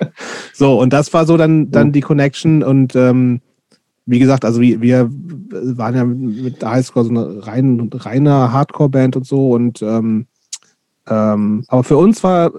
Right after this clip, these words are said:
Speaker 1: Brasilien natürlich gerade zu dem Zeitpunkt, wo das n-, noch nicht ganz so, äh,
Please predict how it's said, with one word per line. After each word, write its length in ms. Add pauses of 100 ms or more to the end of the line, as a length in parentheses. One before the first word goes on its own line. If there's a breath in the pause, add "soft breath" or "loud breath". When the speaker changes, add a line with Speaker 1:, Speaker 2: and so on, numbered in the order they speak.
(120)
Speaker 1:
Brasilien 540
natürlich 400
gerade 300
zu 100
dem 180
Zeitpunkt, 640
wo 60
das 200
n-, 380 (260)
noch 440
nicht 140
ganz 280
so, 640 (560)
äh, 400